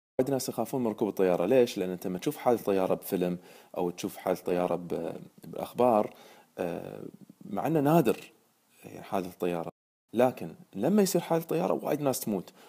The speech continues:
والتغطية الإعلامية عليها كبيرة، و-، ويعني تكون كارثة كبيرة.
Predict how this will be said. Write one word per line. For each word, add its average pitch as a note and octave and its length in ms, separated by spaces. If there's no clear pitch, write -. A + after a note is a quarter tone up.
والتغطية B2 380
الإعلامية A#2+ 440
عليها A2+ 240
كبيرة، F#2+ 400
و-، F#2+ 420
ويعني F#2+ 280
تكون A2+ 180
كارثة A#2 300
كبيرة. F#2+ 400